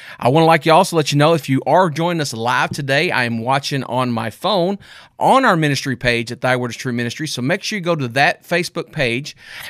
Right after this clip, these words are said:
Uh, if you haven't liked our ministry page yet, do that right now. And then you can join us in the conversation right there. We'll see the comments live,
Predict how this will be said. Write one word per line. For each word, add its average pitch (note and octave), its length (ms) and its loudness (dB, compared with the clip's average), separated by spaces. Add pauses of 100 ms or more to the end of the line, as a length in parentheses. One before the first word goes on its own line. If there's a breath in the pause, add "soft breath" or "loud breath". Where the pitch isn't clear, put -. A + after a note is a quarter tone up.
(100)
Uh, A#2 320 4
if A#2+ 120 -6
you C3 60 -2
haven't D#3 220 2
liked D3 320 0
our D3+ 40 0
ministry D3+ 300 -4
page C#3+ 320 -4
yet, D3+ 260 -2
do C3+ 180 0
that E3+ 220 0
right C#3+ 260 -2
now. D#3+ 360 0 (380 loud breath)
And C3+ 160 0
then C#3 100 2
you E3 80 2
can D3 200 0
join F#3 260 0
us G#3 120 -2
in G3+ 60 -6
the E3+ 80 -4
conversation E3 800 -2
right C#3+ 280 0
there. D3 220 2
We'll A#2 200 -4
see D3+ 160 -6
the B2+ 100 -6
comments D3 480 -4
live, B2+ 400 0